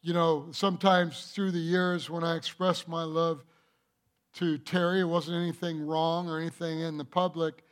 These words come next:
You know, you'd hear someone, a friend of ours, joking around, "Get a room, get a room." No,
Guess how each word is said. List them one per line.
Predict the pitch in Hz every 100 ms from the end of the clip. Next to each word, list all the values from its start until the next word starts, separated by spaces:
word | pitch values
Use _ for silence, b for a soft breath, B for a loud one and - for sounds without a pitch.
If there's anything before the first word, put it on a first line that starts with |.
| b b b
You | 165
know, |
you'd | 170 139
hear | 165
someone, | 151 175 170 170 160
a |
friend | - 170 165
of | 151
ours, | 151 151
joking | - 160 156 151
around, | 156 151 131
"Get | 185 208
a |
room, | 170 185 175 139
get | 120 196
a |
room." | 151 156 170 151 110 101 _ _ _ _ _ _ _ _ _ _ 190
No, | 165 175 165 156